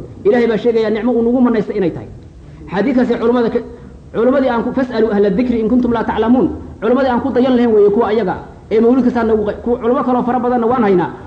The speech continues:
oo sidaa noo caddaynay. Daliil uma noqonayso waxaa ku qoran mawlidka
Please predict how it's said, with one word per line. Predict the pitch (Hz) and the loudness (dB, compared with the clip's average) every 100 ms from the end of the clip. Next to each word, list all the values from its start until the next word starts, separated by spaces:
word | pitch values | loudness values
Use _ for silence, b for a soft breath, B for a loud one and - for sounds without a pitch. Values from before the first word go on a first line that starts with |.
| - | -6
oo | 190 | -4
sidaa | 208 240 | -2 0
noo | 214 180 | 0 0
caddaynay. | 180 185 151 - B B - | 2 4 4 0 B B -2
Daliil | 208 262 311 | 2 4 4
uma | 269 302 | 4 2
noqonayso | 269 254 277 240 240 | 2 0 0 2 2
waxaa | 202 226 | 0 0
ku | 320 | 0
qoran | 254 247 240 | 2 4 6
mawlidka | 240 254 311 - | 6 6 4 2